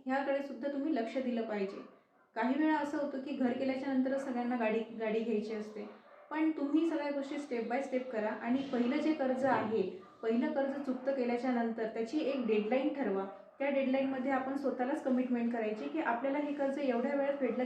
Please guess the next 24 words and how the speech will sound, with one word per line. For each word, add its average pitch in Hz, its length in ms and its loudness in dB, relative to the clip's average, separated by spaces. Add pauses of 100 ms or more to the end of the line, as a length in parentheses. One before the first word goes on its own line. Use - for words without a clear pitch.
गेलंच 220 260 -2
पाहिजे. - 460 -6 (340)
असं, 240 220 0 (300)
असं 240 200 0
केल्याच्या 294 380 -2
नंतरच 269 460 2
तुम्ही 320 320 0 (520)
समोर 277 280 2
समोर 311 260 0
पटापट 269 400 0
जाऊ 226 260 4
शकता 262 340 -2 (380)
आणि 247 200 4
आपलं 254 300 2
कर्ज 220 240 0
चुकवू 220 440 -2
शकता. 208 340 -8 (760)
मिस्टेक 311 360 -2
नंबर 277 300 -2
चार 262 360 -2
आहे 233 260 -2
की 320 260 -4
अनावश्यक 254 560 0
गोष्टींवर 247 440 -2